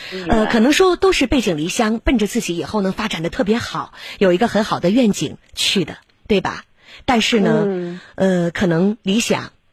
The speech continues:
Speaker 2: 很丰满，现实很骨感。
Speaker 1: 是，真的。
Speaker 2: 对吧？哎，所以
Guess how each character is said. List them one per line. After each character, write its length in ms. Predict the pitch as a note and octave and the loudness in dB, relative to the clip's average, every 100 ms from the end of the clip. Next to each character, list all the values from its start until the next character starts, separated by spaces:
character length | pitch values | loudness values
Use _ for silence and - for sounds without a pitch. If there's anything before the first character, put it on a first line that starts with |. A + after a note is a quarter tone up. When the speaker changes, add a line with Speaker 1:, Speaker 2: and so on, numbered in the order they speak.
| _ | _
Speaker 2:
很 380 | - A#2 C#3 B2 - | -8 -4 -4 -4 -4
丰 220 | - B3+ | 0 2
满， 260 | G#3+ - - _ | 2 -2 -12 _
现 280 | - B3+ F#3+ | -2 0 0
实 340 | - C3 G#2+ _ _ - | -2 -6 -12 _ _ -14
很 340 | - D#3 - | -8 -6 -8
骨 200 | - D3 | -10 -8
感。 160 | D#3+ - - _ _ _ _ _ _ - - | -6 -8 -12 _ _ _ _ _ _ -18 -10
Speaker 1:
是， 340 | G3 D#3+ - - - | -4 -4 -6 -20 -12
真 200 | D#3 D3 | -8 -8
的。 80 | D3 - | -10 -2
Speaker 2:
对 160 | G#3+ F#3 | 0 2
吧？ 280 | D#3+ - - | 0 -6 -10
哎， 240 | - F3 - - - | -4 -4 -6 -14 -12
所 160 | - B3+ | 0 2
以 220 | A3+ | 2